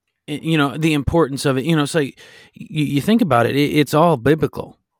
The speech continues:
you know, to give more than you receive, and to, and your family time, your family time being, uh, a form of worship to God for what he's given you. And, uh, and here we are playing these silly little games and stuff, and that's something they're,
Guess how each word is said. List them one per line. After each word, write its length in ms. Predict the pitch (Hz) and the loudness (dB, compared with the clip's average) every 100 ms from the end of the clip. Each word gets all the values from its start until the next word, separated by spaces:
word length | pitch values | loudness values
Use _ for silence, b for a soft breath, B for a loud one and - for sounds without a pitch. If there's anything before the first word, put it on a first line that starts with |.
| _ - | _ -6
you 140 | 147 | -4
know, 80 | 127 | -2
to 160 | 131 | -4
give 420 | 110 - 143 127 113 | -6 0 2 2 2
more 220 | 123 127 | 2 2
than 140 | 127 | 0
you 120 | 131 | -2
receive, 720 | 123 123 - 151 131 113 107 | -2 -4 -2 0 0 -2 -2
and 180 | 117 107 | -4 -6
to, 180 | - 120 | -6 -6
and 300 | 127 123 - | -4 -6 -6
your 80 | 110 | -10
family 460 | - 147 147 139 | -6 -2 0 -2
time, 320 | - 120 110 87 B B B B | -2 -4 -4 -8 B B B B
your 120 | 113 | -6
family 280 | 123 135 135 | 0 0 0
time 280 | 143 143 135 | 0 0 2
being, 400 | 143 147 139 123 B B B B _ _ | 2 2 2 0 B B B B _ _
uh, 360 | 147 139 113 - - _ _ _ _ | -2 0 0 -4 -12 _ _ _ _
a 60 | 135 | -8
form 420 | - 160 202 170 | -2 2 2 2
of 160 | 123 117 | 0 2
worship 460 | 165 196 - 117 - _ _ _ _ _ _ | 2 2 0 -2 -6 _ _ _ _ _ _
to 120 | 165 | -4
God 320 | 139 143 180 - | 0 2 2 0
for 100 | 131 | -2
what 200 | 151 139 | -2 -2
he's 180 | 147 | -4
given 320 | - 135 180 135 | -2 0 0 -2
you. 240 | 98 - b b b b _ | -4 -12 b b b b _
And, 460 | 143 143 139 135 | -2 0 0 0
uh, 160 | 135 123 | 0 0
and 160 | 135 127 | -2 -6
here 160 | 170 | -6
we 140 | 151 147 | -4 -4
are 100 | 139 | -4
playing 280 | - 135 143 | -6 -6 -6
these 160 | 131 | -6
silly 260 | - 143 147 | -2 0 2
little 200 | 143 139 | 2 0
games 500 | 120 131 147 151 120 | 0 0 0 -2 -6
and 100 | 127 | -8
stuff, 280 | - 139 123 | -6 -4 -2
and 60 | |
that's 140 | 147 165 | -4 -4
something 200 | 190 139 | -6 -6
they're, 200 | 117 | -8